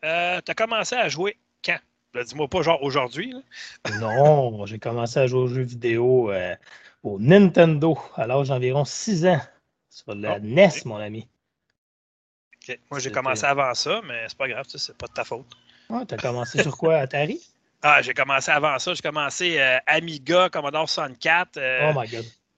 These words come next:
Speaker 1: sais, là, euh, l'espèce de, de, de, de, de procédé qu'il fallait mettre une cassette dans un tape,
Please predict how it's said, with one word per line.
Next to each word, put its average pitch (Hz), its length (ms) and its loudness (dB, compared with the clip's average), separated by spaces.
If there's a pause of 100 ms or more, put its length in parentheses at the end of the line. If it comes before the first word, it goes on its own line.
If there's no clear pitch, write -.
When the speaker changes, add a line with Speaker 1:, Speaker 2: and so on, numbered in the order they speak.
(200)
Speaker 1:
sais, 285 180 -2
là, 214 460 6
euh, 139 200 -16 (200)
l'espèce 196 500 -4
de, 175 140 -2
de, 143 280 0
de, 135 280 -6
de, 135 280 -6
de 143 160 -2
procédé 196 480 0
qu'il 240 80 -4
fallait 156 200 0
mettre 190 180 -2
une 139 80 -8
cassette 208 400 -2
dans 151 240 0
un 135 220 -2
tape, 180 320 0